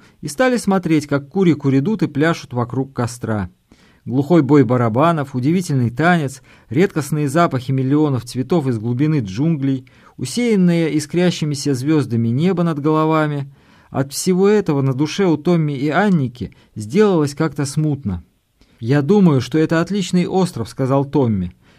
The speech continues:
когда Пиппи, Анника и он уже залезли на койки в своей маленькой, по-домашнему уютной хижине под кокосовой пальмой. «Я тоже так думаю», — согласилась Анника.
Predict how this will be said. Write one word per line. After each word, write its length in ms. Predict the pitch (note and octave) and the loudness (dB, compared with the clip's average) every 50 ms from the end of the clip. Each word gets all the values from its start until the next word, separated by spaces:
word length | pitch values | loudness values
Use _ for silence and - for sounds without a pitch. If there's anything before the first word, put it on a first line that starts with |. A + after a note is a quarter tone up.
| _ _ | _ _
когда 280 | - B2+ B2+ C3+ D#3 D#3 | -6 -2 2 2 2 2
Пиппи, 340 | D3 - G3 F3+ - - D#3+ | 2 0 -4 -2 0 -2 -2
Анника 520 | - - E3 E3+ D#3+ D3 C#3+ C#3 C#3 C3+ | 0 0 0 0 2 0 -2 -2 0 0
и 100 | C3 C#3 | 2 2
он 220 | D#3 F#3 G#3 G3 D3 | 4 4 2 2 0
уже 260 | C#3 C3+ C#3 D#3 C#3 | -2 0 0 2 2
залезли 420 | C3+ D3+ D3 D#3+ D#3 C3+ A#2+ C3 | 2 2 4 4 2 2 0 0
на 160 | B2 A#2+ A#2+ | -2 -2 -2
койки 400 | A#2+ A#2+ F3 F#3 G3 F#3+ F#3 E3 | -2 0 0 2 2 2 0 -4
в 60 | C3+ - | -6 -4
своей 240 | - C3 B2+ B2 | -4 -2 -2 -2
маленькой, 600 | B2 C3 D3+ E3+ F3+ F3 D3+ B2+ - A2 G2 F#2+ - _ _ _ _ _ - | -2 0 0 0 2 2 0 -2 -4 -6 -8 -10 -12 _ _ _ _ _ -8
по-домашнему 720 | - A2+ B2+ D3 F3+ G#3 A3 F#3+ - F3+ E3+ D#3+ D#3+ C#3+ | -4 -2 0 2 2 2 0 0 0 0 0 0 0 0
уютной 380 | D3+ D#3 D#3+ E3 - C#3 C3+ B2 | 0 0 0 0 -2 -2 -4 -4
хижине 500 | A#2+ - - F#3+ G3 D3 D#3+ E3 D#3+ - | -4 -4 -4 -4 -2 -2 -2 -2 -4 -4
под 160 | - B2+ - | -8 -8 -6
кокосовой 540 | - B2 A#2 B2 C#3+ C3 C3+ C3 B2 A#2+ A#2+ | -6 -6 -4 -4 -4 -4 -4 -2 -2 -2 -2
пальмой. 560 | A#2+ B2 B2+ A#2+ A2+ G#2+ F#2+ F2+ F2+ F2 - _ _ _ _ _ _ _ _ _ - | -2 -2 -2 -2 0 -2 -2 -4 -6 -8 -12 _ _ _ _ _ _ _ _ _ -2
«Я 200 | A2 D#3 F#3+ F#3 | 0 2 2 2
тоже 280 | - A3+ A3 F#3 E3+ | 2 2 2 2 0
так 240 | D#3 D3+ D3 C#3 C#3 | 0 0 0 0 2
думаю», — 320 | C3+ C#3+ C3+ B2 A#2 A2+ | 2 2 2 2 2 0
согласилась 600 | G#2+ - A#2+ A#2+ C#3 C3+ C#3 D3 C#3+ C3 B2 B2 - - | -2 -2 0 2 2 2 2 2 0 0 0 -2 -4 -4
Анника. 540 | D3+ D3 C#3 B2+ A#2 G#2+ - - G2 F2+ | -2 0 0 0 0 -2 -4 -6 -8 -10